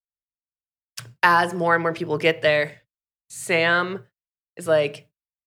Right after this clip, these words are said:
"I know what to do." So she merges with Jared, and Jared's like, "No, no, no, no, no, no, no, no, no, don't do that."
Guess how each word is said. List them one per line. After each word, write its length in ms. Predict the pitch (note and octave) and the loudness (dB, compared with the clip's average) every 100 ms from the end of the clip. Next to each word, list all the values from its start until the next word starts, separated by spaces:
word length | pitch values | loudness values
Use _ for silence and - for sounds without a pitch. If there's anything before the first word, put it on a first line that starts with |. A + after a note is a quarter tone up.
| - | -4
"I 80 | D#3 | -2
know 160 | D#3 D3+ | 0 -2
what 140 | - | -4
to 100 | - | -8
do." 340 | C#3 C#3+ - - | -4 -4 -4 -10
So 160 | - D#3 | -8 -8
she 240 | - G#3 | -6 -6
merges 800 | G#3 F#3 F#3 A3+ F#3 D3+ D#3 - | -4 0 0 0 0 -2 -2 -4
with 220 | E3+ F3 | -4 -4
Jared, 500 | E3+ F3 D#3+ D3 D3+ | -2 2 2 2 0
and 160 | - G#3+ | 0 0
Jared's 180 | G#3 A3+ | 2 2
like, 120 | A#3+ | 2
"No, 140 | C#4 F4 | 2 4
no, 100 | F#4 | 4
no, 120 | F#4 | 4
no, 100 | F#4 | 4
no, 140 | F#4+ | 4
no, 120 | G4+ G4 | 4 4
no, 120 | G4 | 4
no, 120 | F#4+ | 4
no, 200 | F#4+ G#4+ | 6 6
don't 160 | F#4+ G4 | 4 6
do 140 | G#4+ | 6
that." 380 | E4 - - | 6 2 0